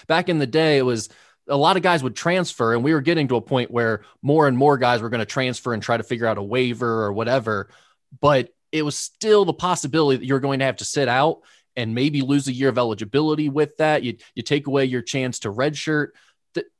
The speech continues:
a lot of guys didn't wanna do that. So there was still s-, a, a, something there that made you f-, wanna fight through it, and, and you weren't likely to have six guys transfer at once like this. So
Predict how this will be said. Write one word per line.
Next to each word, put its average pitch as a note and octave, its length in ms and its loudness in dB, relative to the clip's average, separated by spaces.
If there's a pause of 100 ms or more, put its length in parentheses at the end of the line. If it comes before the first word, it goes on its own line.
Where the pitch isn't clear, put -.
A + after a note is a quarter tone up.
a D3 80 2
lot F3 180 4
of G3+ 60 2
guys G3 200 4
didn't E3+ 240 -2
wanna C#3+ 240 0
do A2+ 240 -2
that. F#2+ 220 -12
So C#3 100 0
there C3+ 120 2
was B2+ 140 0
still A3 280 2
s-, G3+ 140 -6 (360)
a, D3 60 4
a, D#3 300 2
something A3 480 2
there D3 420 2 (200)
that B2+ 100 -2
made D3+ 280 2
you D#3+ 500 -2 (120)
f-, - 160 -20
wanna D3 220 0
fight D3 340 0
through C#3 320 2
it, C3 160 4
and, A2+ 320 -2 (260)
and C3+ 300 -2
you C#3+ 180 -4
weren't D3+ 240 2
likely D3 420 -2
to A#2+ 80 0
have A#2 380 0 (460)
six - 360 -4
guys B2 300 0
transfer G2+ 460 -6
at - 100 -14
once - 300 -14
like - 200 -20
this. - 400 -18
So B2+ 380 4